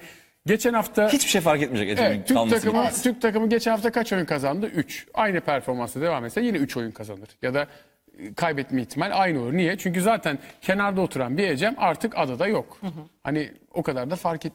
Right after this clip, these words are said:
Speaker 1: hiç fark etmeyecek.
Speaker 2: Hiç fark etmeyecek.
Speaker 1: E, o yüzden bu hafta göremeyeceğiz bunun şeyini. Ne zaman ki biraz da, e,
Speaker 2: Bu arada Ecem'in gideceği de belli değil yani.
Speaker 1: Gider abi, nasıl gidemez ya?
Speaker 2: Hı.
Speaker 1: Hani bakınca şimdi Hakan çok güveniyor kendine. O yüzden Hakan gitmez.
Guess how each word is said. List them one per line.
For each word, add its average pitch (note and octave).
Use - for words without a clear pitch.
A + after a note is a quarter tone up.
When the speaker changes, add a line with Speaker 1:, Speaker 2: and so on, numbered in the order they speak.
Speaker 1:
hiç -
fark A#2
etmeyecek. A2
Speaker 2:
Hiç -
fark F2
etmeyecek. D2+
Speaker 1:
E, F3+
o A3+
yüzden G#3+
bu A3
hafta G#3+
göremeyeceğiz F#3
bunun B2
şeyini. C3+
Ne A3
zaman G#3
ki F#3
biraz G3
da, E3
e, D#3
Speaker 2:
Bu A#2
arada C#3+
Ecem'in A2+
gideceği A2
de G2
belli E2
değil G2
yani. G#2+
Speaker 1:
Gider F3
abi, F#3+
nasıl F#3
gidemez A#2+
ya? C3
Speaker 2:
Hı. F3+
Speaker 1:
Hani B2+
bakınca D#3+
şimdi F#3+
Hakan A3+
çok B3
güveniyor C3+
kendine. A#2+
O G3
yüzden F3
Hakan G#3
gitmez. A3+